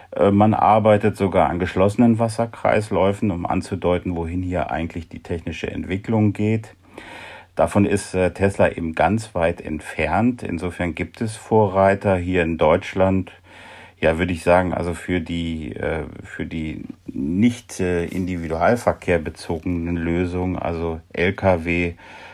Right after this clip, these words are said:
äh, und Kleintransporter gibt es bessere Lösungen bei den deutschen Herstellern. Insofern muss man sagen, also es ist ein bisschen, es glänzt mehr, als es tatsächlich ist, äh,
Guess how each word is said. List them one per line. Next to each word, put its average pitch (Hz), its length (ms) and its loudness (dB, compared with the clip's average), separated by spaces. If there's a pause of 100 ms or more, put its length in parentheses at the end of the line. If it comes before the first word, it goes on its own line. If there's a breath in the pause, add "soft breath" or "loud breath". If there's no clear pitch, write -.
(140 loud breath)
äh, 87 340 2
und 82 580 -6
Kleintransporter 85 1300 0
gibt 82 280 -8
es 85 100 -6
bessere 90 480 -2
Lösungen 87 680 -2
bei 82 360 0
den 87 220 -4
deutschen 104 360 -2
Herstellern. 73 800 -10 (800 loud breath)
Insofern 92 680 0
muss 95 220 0
man 104 160 2
sagen, 98 340 4
also 95 280 -2
es 90 120 -12
ist - 380 -10
ein 92 240 -4
bisschen, 107 260 -4
es - 240 -6
glänzt 113 480 4
mehr, 101 500 4
als 85 360 -4
es - 260 -6
tatsächlich 90 680 -6
ist, - 440 -4
äh, 80 180 -2